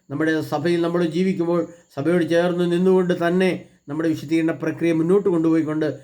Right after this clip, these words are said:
നമ്മുടെ മനസ്സും ശരീരവും ആത്മാവും പരിശുദ്ധി കൊണ്ട് നിറച്ച് വചനങ്ങൾ കൊണ്ട് നിറച്ച് യേശുവിൻ്റെ വരവിനായിട്ട് നമുക്ക് ഒരുങ്ങാം. അതിനായി നമ്മെ എല്ലാവരും സമൃദ്ധമായി അനുഗ്രഹിക്കട്ടെ. അടുത്ത എൻ്റെ ക്ലാസ്സുകളിൽ ഇത്, ഏഹ്,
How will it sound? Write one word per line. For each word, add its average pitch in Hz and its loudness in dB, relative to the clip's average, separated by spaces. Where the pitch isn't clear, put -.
നമ്മുടെ 160 0
മനസ്സും 160 -2
ശരീരവും 165 0
ആത്മാവും 180 2
പരിശുദ്ധി 202 -2
കൊണ്ട് 165 2
നിറച്ച് 156 -2
വചനങ്ങൾ 202 2
കൊണ്ട് 165 -2
നിറച്ച് 156 -4
യേശുവിൻ്റെ 139 -4
വരവിനായിട്ട് 143 -4
നമുക്ക് 139 -2
ഒരുങ്ങാം. 135 0
അതിനായി 165 2
നമ്മെ 156 0
എല്ലാവരും 151 0
സമൃദ്ധമായി 151 -6
അനുഗ്രഹിക്കട്ടെ. 156 0
അടുത്ത 143 -4
എൻ്റെ 151 -2
ക്ലാസ്സുകളിൽ 160 0
ഇത്, 156 0
ഏഹ്, 156 -2